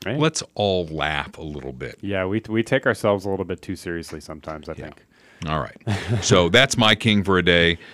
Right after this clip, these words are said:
Speaker 2: Um, and, you know, you can insert your own king for a day, but, but be king for a day. Make a difference and, and get out there and fix some of what's going wrong here. If you need to fix your roof, you know who you need to call? You need to call Austin Watterson.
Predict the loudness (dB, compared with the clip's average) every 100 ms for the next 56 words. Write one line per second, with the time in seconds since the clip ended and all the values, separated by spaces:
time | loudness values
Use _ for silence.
0 | -8 0 2 2 2 0 -2 -2 0 0
1 | -2 -2 -2 0 -2 -4 0 0 2 4
2 | 4 4 4 4 2 0 -2 -2 -4 -4
3 | -4 -6 -4 -4 -2 -4 -2 -2 -4 -2
4 | -2 -2 -4 -6 -8 -4 -2 0 2 2
5 | 2 -4 -6 -6 -8 -10 -8 -8 -8 -10
6 | -14 -8 -4 -2 -2 -2 -2 -2 -6 -4
7 | -2 -2 -4 -4 -8 -6 -6 -4 -4 -4
8 | -4 -4 -6 -12 -14 -16 -20 -4 2 4
9 | 4 2 2 2 2 4 4 2 2 4
10 | 4 4 2 0 0 -2 -2 _ _ _
11 | _ _ _ _ -4 0 0 2 2 4
12 | 2 2 2 4 4 2 0 -4